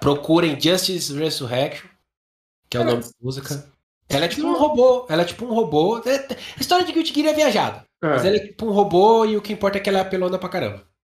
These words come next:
Speaker 2: O, o Strives, ele me decepcionou numa coisa. Ele não tem aquelas finalizações bonitas que tinha no anterior.
Speaker 1: Ah, o Destroyer. É, muita gente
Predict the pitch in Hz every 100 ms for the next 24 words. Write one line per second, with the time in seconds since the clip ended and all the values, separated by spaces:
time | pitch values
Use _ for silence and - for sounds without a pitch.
0 | _ - - - 262 262 247 277 269 277
1 | 262 254 247 240 233 233 - 247 233 247
2 | 285 - 143 135 135 139 156 165 180 175
3 | 185 175 190 175 175 170 185 170 151 180
4 | 165 165 151 - - 165 147 147 147 147
5 | 156 175 165 160 151 123 147 135 - 127
6 | 127 117 - 139 135 131 143 220 190 165
7 | 165 - 165